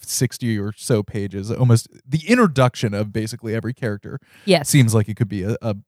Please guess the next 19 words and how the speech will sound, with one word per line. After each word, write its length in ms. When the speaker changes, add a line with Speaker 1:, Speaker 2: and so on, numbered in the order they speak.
Speaker 1:
a 80
standalone 540
short 220
story. 420
Speaker 2:
Yes. 440
Well, 200
we 120
still 240
even 200
have 160
a 80
few, 300
a 100
few 220
more. 320
We're, 220
we're 180
still 240
not 320